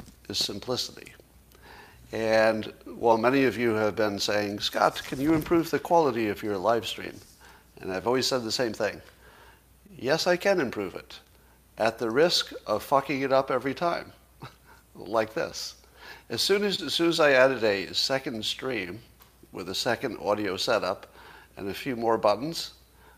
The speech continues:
I guaranteed that twenty-five percent of my live streams would be a technical failure. Just with just one little extra element of complexity, which is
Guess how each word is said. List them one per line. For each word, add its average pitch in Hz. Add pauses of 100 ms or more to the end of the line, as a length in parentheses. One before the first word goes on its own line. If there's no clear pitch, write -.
(140)
I 110
guaranteed 135 (360)
that 101
twenty-five 131
percent 120
of 98
my 104
live 107
streams 92
would 90
be 92
a 95
technical 92
failure. 87 (460)
Just 170
with 139
just 120
one 214
little 190
extra 151 (680)
element 131
of 101
complexity, 104
which 95
is 98